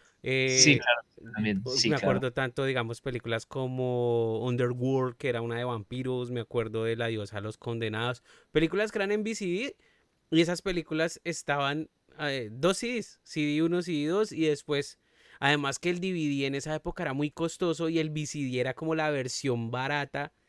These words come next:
Speaker 1: de poder ver
Speaker 2: Ajá.
Speaker 1: películas, porque es que también tengamos en cuenta que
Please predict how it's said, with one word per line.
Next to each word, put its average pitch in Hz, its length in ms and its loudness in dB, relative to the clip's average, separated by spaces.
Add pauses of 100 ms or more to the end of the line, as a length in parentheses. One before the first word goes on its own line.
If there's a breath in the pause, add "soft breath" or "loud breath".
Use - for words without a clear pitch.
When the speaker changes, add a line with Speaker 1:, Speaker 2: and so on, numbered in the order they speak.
(340)
Speaker 1:
de 127 160 0
poder 120 320 -2
ver 135 120 6
Speaker 2:
Ajá. 139 180 4
Speaker 1:
películas, 151 560 -2
porque 156 260 2
es 135 100 -2
que 214 220 2
también 180 320 -2
tengamos 175 320 -4
en 190 80 -4
cuenta 147 240 -4
que 175 220 -6